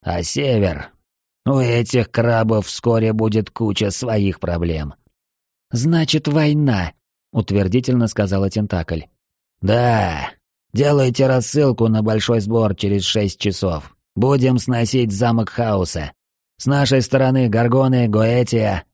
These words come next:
мы и, возможно, Ересь, плюс выводок Диаманта. У хаоситов будет человек двести, думаю". "Сносить? Резко вырываемся, босс. Не слишком опасная политика?" спросила Тентакль.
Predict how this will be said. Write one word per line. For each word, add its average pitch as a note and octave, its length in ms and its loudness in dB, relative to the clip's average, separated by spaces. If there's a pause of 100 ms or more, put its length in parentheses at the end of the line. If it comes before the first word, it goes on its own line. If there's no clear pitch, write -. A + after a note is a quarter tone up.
мы B2 420 2 (220)
и, C3 140 0
возможно, C#3 560 2
Ересь, B2+ 720 0
плюс D3+ 320 0
выводок B2+ 520 2
Диаманта. G#2+ 720 0 (440)
У B2+ 140 4
хаоситов C3 720 2
будет C3 320 -2
человек B2 380 2
двести, A#2+ 400 0
думаю". E2+ 500 -2 (540)
"Сносить? D3+ 760 0 (220)
Резко F#3+ 460 0
вырываемся, F3+ 640 2
босс. A#2 360 -2 (220)
Не D#3 180 2
слишком D#3+ 460 2
опасная D3 540 0
политика?" C3+ 560 -2 (400)
спросила F#2+ 480 -2
Тентакль. F#2 540 -2